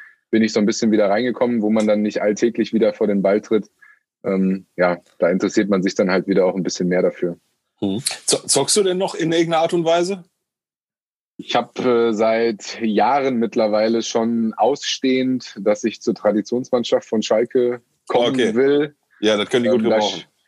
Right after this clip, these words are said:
Speaker 1: stehe ich auch im Wort und da werde ich auch irgendwann mal vorbeikommen. Aber aktuell ist es so, dass ich kleine Kiddies zu Hause habe und so
Speaker 2: Mhm.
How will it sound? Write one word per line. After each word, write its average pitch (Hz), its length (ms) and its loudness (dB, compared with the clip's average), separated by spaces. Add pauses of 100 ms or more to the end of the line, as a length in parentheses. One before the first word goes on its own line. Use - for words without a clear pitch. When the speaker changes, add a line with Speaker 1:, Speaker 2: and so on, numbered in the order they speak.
(360)
Speaker 1:
stehe 127 160 -2
ich 131 100 -2
auch 123 160 0
im 113 180 0
Wort 123 360 0
und 107 120 -2
da 107 140 0
werde 113 140 2
ich 117 80 -4
auch 113 60 2
irgendwann 117 320 0
mal 113 220 0
vorbeikommen. 110 600 0
Aber 101 260 0
aktuell 107 400 0
ist 107 140 -2
es 101 120 -6
so, 113 140 0
dass 101 180 0
ich 98 140 -14
kleine 107 260 0
Kiddies 113 360 -4
zu - 120 0
Hause 110 300 2
habe 107 280 0
und 98 220 -2
so 101 80 0
Speaker 2:
Mhm. 104 120 2